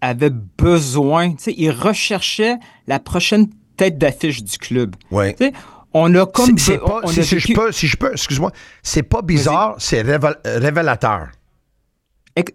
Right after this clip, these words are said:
Speaker 1: excellent. Oui, c-, ça révèle beaucoup de choses. Ça
Speaker 2: Oui.
Speaker 1: révèle que le public, pas juste le public, les médias aussi ont été habitués à une certaine séquence, là. Dès que la,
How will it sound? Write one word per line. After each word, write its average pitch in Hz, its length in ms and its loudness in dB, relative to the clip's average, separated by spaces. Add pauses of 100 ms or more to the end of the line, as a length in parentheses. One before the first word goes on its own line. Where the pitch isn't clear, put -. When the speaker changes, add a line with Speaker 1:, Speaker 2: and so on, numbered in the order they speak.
Speaker 1:
excellent. 220 420 2
Oui, 302 180 6
c-, - 140 -6
ça 170 200 0
révèle 190 300 2
beaucoup 220 260 -2
de - 40 -6
choses. 202 280 -6
Ça 165 120 -2
Speaker 2:
Oui. 190 100 2
Speaker 1:
révèle 226 260 -4
que 196 180 0 (760)
le 151 180 2
public, 147 560 -2 (100)
pas 285 140 -4
juste 262 220 -4
le 202 40 2
public, 170 540 -2
les 135 180 0
médias 156 420 -2
aussi 226 340 -4
ont 165 100 2
été 147 160 0
habitués 175 420 -2
à 233 100 2
une 151 80 0
certaine 220 360 -2
séquence, 170 560 -2
là. 120 140 -4
Dès 113 500 0
que 226 120 -2
la, 156 260 2